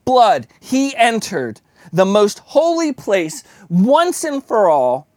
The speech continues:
having obtained eternal redemption. For if the blood of bulls and goats and the ashes of a heifer sprinkling the unclean sanctifies for the puring of the flesh, purifying of the flesh,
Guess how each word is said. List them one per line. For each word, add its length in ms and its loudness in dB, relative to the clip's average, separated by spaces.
having 340 0
obtained 680 -4
eternal 760 -4
redemption. 920 -8
For 200 -6
if 120 -4
the 100 -8
blood 300 -4
of 200 -8
bulls 320 -6
and 120 -10
goats 300 -8
and 80 -10
the 140 -8
ashes 400 -8
of 100 -10
a 60 -6
heifer 400 -12
sprinkling 540 -16
the 140 -10
unclean 420 -14
sanctifies 960 -12
for 120 -10
the 80 -8
puring 380 -10
of 80 -12
the 60 -14
flesh, 520 -10
purifying 500 -10
of 80 -12
the 80 -14
flesh, 280 -14